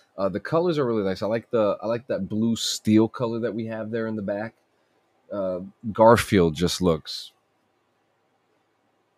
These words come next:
I don't know, I don't know how to describe that.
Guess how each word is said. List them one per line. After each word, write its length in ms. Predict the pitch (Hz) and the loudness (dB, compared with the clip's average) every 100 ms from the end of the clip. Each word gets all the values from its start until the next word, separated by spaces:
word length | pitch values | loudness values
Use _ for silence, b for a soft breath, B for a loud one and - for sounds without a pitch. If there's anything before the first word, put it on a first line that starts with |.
| _ _ | _ _
I 80 | 104 | -10
don't 180 | 98 98 | -6 -4
know, 440 | 90 85 82 80 80 _ _ _ _ - | -4 -4 -8 -12 _ _ _ _ _ -14
I 60 | |
don't 80 | 113 | -8
know 80 | 131 | -6
how 120 | 117 | -4
to 80 | 107 | -6
describe 520 | 87 - - 87 76 | -6 -10 -6 -6 -6
that. 220 | 78 76 | -10 -10